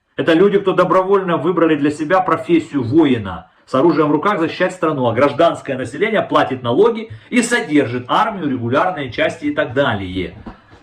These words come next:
Вторая ком-, составляющая, э, это добровольцы. Это те гражданские, может быть, бывшие, молодые пенсионеры, э, не знаю, правоохранительные органы. Но это те, кто говорят: «Я могу, я готов, я хочу, я умею». И идут добровольцами, как это было в двадцать втором году.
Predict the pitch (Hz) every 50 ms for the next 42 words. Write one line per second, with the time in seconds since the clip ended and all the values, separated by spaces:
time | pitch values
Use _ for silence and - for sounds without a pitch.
0 | _ _ _ _ _ _ - - - 175 208 226 226 214 202 190 - 165 156 156
1 | - - 147 - - 156 156 165 156 151 139 127 - - 123 117 110 110 - 123
2 | 117 113 110 107 107 107 - 143 - - - 180 180 175 175 175 - 185 185 196
3 | 220 233 240 226 185 127 - - - _ _ _ _ _ _ _ _ _ 143 143
4 | - 170 170 - 214 220 202 170 170 165 151 135 135 170 175 170 - - - -
5 | - - 262 214 208 208 151 135 165 170 - - - 143 135 143 160 170 202 214
6 | 208 170 196 185 175 - - 160 156 151 143 139 131 131 120 120 - - - -
7 | 139 139 139 139 139 143 151 143 147 139 127 143 165 170 170 - 185 180 196 214
8 | - 208 190 180 175 160 143 123 113 110 101 98 98 - _ - 147 - 175 -
9 | - - 294 294 - 226 190 185 180 - - 208 233 233 240 220 - 143 139 131
10 | - 139 160 156 - 160 143 - - 196 208 202 147 151 143 - 151 147 - -
11 | 190 170 156 139 139 139 139 135 127 123 104 92 87 82 - - _ _ - 131
12 | 147 151 214 - - 190 185 196 208 196 165 139 127 123 - - 107 107 110 123
13 | 127 147 160 165 165 175 175 165 156 165 175 170 - 170 170 170 170 160 165 165
14 | 131 110 95 87 -